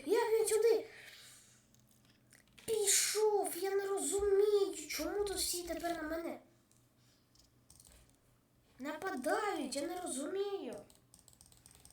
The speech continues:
Не підходьте до мене. А зомбі, а ти вже згориш нарешті. Чи не згориш? А вже згорів. Ой, господи, як же тут багато цих слаймів.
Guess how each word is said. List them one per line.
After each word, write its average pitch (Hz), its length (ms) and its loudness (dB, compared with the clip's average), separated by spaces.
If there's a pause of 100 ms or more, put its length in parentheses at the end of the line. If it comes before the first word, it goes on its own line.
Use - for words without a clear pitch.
(500)
Не 240 140 -10
підходьте 339 840 -6
до 294 200 0
мене. 277 260 -4
А 294 100 0
зомбі, 403 300 0
а 285 160 -2
ти 440 100 -2
вже 339 220 -2
згориш 311 840 -2
нарешті. 240 840 -6 (160)
Чи - 260 -12
не 220 160 -10
згориш? 214 760 -8 (1080)
А 220 140 -14
вже 311 200 -6
згорів. 220 520 -8 (2250)
Ой, 233 420 -6
господи, 240 420 -8
як 254 320 -6
же 247 140 -6
тут 254 200 -8
багато 254 400 -6
цих 254 240 -8
слаймів. 269 640 -4